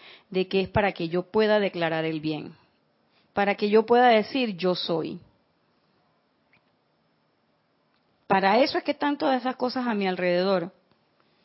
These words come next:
Para que yo pueda decir, "¿Sabes qué? En esa situación terrible, yo soy. Yo soy el orden divino allí. Yo soy la justicia divina".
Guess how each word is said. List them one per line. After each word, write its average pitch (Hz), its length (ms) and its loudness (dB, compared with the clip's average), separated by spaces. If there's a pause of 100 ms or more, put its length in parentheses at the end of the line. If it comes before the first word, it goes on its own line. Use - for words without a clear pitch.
(180)
Para 185 200 -2
que 190 120 -2
yo 185 120 0
pueda 214 200 2
decir, 214 340 -2
"¿Sabes 262 340 2
qué? 202 360 -2 (2000)
En 233 200 0
esa 311 240 -2
situación 214 920 -2 (440)
terrible, 220 760 -2 (560)
yo 196 280 2
soy. 170 500 -6 (1120)
Yo 214 200 2
soy 262 380 4
el 233 120 4
orden 226 340 2
divino 175 560 -4
allí. 160 440 -6 (380)
Yo 214 240 4
soy 269 300 4
la 240 120 4
justicia 202 540 -2
divina". 160 640 -2